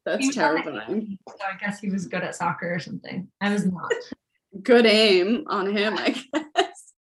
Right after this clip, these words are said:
Speaker 2: Yeah, hopefully he wasn't aiming for me, but
Speaker 1: I
Speaker 2: maybe.
Speaker 1: know. That's funny. Yeah. I, I just love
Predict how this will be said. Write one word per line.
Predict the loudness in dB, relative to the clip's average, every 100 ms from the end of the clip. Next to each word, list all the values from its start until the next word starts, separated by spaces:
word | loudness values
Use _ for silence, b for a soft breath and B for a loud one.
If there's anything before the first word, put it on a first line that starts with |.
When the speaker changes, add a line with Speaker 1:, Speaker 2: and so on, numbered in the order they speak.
| _ _
Speaker 2:
Yeah, | 0 2 4
hopefully | 2 0 -8
he | -2
wasn't | 0 2 4
aiming | 4 2 0
for | -2
me, | -8 -6 -6
but | -8 -14 _ _ _ _ -2
Speaker 1:
I | 0
Speaker 2:
maybe. | 2
Speaker 1:
know. | -2 -6 -14 -16 -18 _ _ _ _ _ -12
That's | -12 -12
funny. | -20 -20 -18 -16 -16 _ _ _ _ _ _ _ -4
Yeah. | -2 0 -4 -8 _ _ 0
I, | 4 4 4 2 -8 _ -4
I | -2
just | 0 -2 -4 -4
love | 0 0 -2